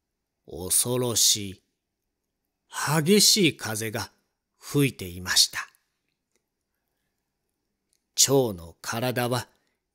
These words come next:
急流にさらわれた木の葉のように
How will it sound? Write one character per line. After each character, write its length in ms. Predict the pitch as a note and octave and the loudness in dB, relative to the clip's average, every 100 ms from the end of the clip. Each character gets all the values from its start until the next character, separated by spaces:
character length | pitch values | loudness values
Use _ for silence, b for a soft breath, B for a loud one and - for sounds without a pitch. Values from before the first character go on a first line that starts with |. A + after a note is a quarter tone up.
| _ _ | _ _
急 460 | - - G3 A3+ G#3+ | -8 0 4 4 4
流 220 | F#3+ F3 | 6 6
に 120 | E3 | 4
さ 400 | C#3+ - - D#3 | 2 -2 -2 -4
ら 140 | E3+ F3 | -2 2
わ 160 | E3+ | 4
れ 80 | D#3 | 2
た 240 | D3+ D3+ - _ _ | -2 -8 -10 _ _
木 280 | - - B3+ | -8 -2 2
の 140 | A3 | 2
葉 220 | C3+ A2+ | 2 -4
の 200 | A2 G#2 | -6 -6
よ 280 | G2+ A2 A#2 | -6 -4 -4
う 60 | A2 | -4
に 200 | G#2 | -8